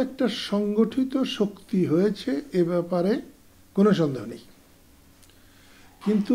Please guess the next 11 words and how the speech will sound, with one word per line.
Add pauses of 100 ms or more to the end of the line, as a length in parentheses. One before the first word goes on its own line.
(160)
জামাতের (120)
কার্যকলাপ (1800)
জামাতকে (180)
দেশপ্রিয় (1000)
দল (160)
হিসাবে (180)
কখনো (160)
তৈরি
করবে
না। (2250)
আমরা